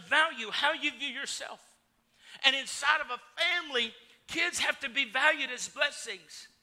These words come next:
Your wife has to be valued with a blessing, as a blessing from the Lord. I didn't get any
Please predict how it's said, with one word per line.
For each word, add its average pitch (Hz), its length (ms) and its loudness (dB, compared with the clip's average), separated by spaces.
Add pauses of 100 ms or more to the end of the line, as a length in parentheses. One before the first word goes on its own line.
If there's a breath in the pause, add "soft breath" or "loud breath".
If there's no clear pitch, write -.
(280 loud breath)
Your 285 180 6
wife 339 440 8
has 277 180 -2
to 277 100 -12
be 269 140 2
valued 302 540 4
with 240 160 -8
a 190 100 -20
blessing, 277 360 -4 (120)
as 214 160 2
a 233 60 -2
blessing 254 560 -4
from 226 200 -8
the 208 80 -6
Lord. 247 400 -2 (2750)
I 135 100 -12
didn't 139 120 -20
get 139 160 -10
any 147 160 -12